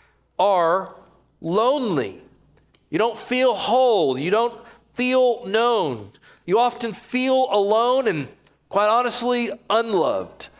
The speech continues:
You feel incomplete in a lot of ways. The, the truth is, as Christians, we understand that those who live apart from Jesus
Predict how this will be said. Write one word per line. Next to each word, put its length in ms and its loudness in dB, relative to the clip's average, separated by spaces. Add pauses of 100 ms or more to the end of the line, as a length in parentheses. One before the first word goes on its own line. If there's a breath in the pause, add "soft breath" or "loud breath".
(240 loud breath)
You 160 -4
feel 720 0 (400 loud breath)
incomplete 880 -2
in 100 -2
a 60 2
lot 240 2
of 80 0
ways. 400 -2
The, 300 0 (260 loud breath)
the 100 0
truth 560 -2
is, 540 -2 (160)
as 380 -2
Christians, 580 -4
we 140 0
understand 800 -2 (320 loud breath)
that 260 -2
those 440 0
who 100 -2
live 440 2
apart 560 -2
from 320 -4
Jesus 720 -2